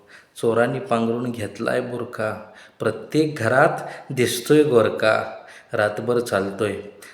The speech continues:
रातभर चालतोय लपाछपीचा खेळ. कुणाचाही कुणाला नसतोय मेळ. प्रत्येकाच्या हातात, प्रत्येकाच्या हातात आली या बॅटरी. प्रत्येकाच्या हातात आली या बॅटरी.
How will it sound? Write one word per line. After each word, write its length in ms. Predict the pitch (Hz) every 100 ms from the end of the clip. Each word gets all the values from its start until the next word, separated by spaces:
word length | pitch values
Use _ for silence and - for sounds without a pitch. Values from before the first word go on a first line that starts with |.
| -
रातभर 460 | 127 135 147 156 165
चालतोय 500 | 151 147 143 151 147
लपाछपीचा 800 | 135 127 135 - 117 139 120 127 -
खेळ. 360 | 117 110 104 101 - - -
कुणाचाही 640 | - 110 127 123 113 117 -
कुणाला 360 | 110 107 107
नसतोय 580 | 101 98 - - 113 82
मेळ. 280 | 117 - 120 - - _ - - -
प्रत्येकाच्या 580 | 143 143 156 151 123 123
हातात, 400 | 117 117 117 - - - - - _
प्रत्येकाच्या 640 | 127 - - 147 143 147
हातात 420 | 120 123 135 123 120
आली 360 | 117 123 143
या 100 | 123
बॅटरी. 680 | 113 107 - 107 110 110 - - - -
प्रत्येकाच्या 640 | 127 - 175 175 156 143
हातात 400 | 135 131 151 143
आली 360 | 131 123 147 147
या 100 | 135
बॅटरी. 800 | 127 120 - 127 123 110 -